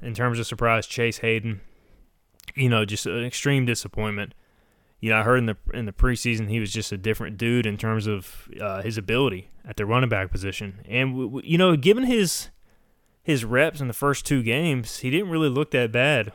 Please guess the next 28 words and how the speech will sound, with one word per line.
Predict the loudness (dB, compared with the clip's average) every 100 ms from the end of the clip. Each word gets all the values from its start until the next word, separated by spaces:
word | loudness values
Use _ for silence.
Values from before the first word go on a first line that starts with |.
| -10
when | -6
he | -4 -2
got | -4 -4
carries. | -2 0 0
He | -2
made | 0 0
guys | 2 2 2
miss. | 0 0
He | -2
made | -2 -2
something | -2 -4 0
out | 2 2
of |
nothing, | 0 0 -2 -4
nothing | -2 -2 0 0
a |
few | 0 0
times. | 0 0 -2 -10 _ _ _ _ _ -8
Um, | 0 2 2 0 -8 -20 _ _ _ -2
but | 0 0
clearly | -2 2 4 4 4
something, | 2 0 0 -2 0
there | 0
was | 0
a | 0
disconnect | 0 0 0 0 0
there | -2 -2
somewhere, | 0 0 0 -4 -14